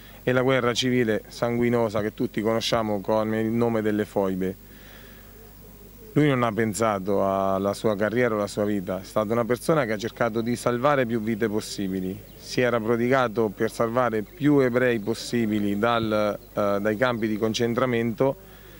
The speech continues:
e per fare ciò alla fine ne ha pagato con la vita. E quindi per noi è solo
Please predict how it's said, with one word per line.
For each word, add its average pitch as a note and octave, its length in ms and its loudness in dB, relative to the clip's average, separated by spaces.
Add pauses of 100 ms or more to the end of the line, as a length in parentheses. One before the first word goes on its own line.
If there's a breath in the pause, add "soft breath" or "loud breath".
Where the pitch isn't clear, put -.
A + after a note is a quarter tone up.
(320 loud breath)
e B2 60 4
per B2+ 160 0
fare C#3 300 2
ciò D3 120 2
alla B2+ 140 4
fine B2+ 220 0
ne A#2+ 80 0
ha A2 80 0
pagato G#2+ 360 0
con G#2 160 0
la G2+ 80 0
vita. F#2+ 380 -4 (220)
E - 100 -10
quindi C3+ 260 2
per A2+ 140 0
noi C#3+ 220 2
è - 20 2
solo A#2 540 2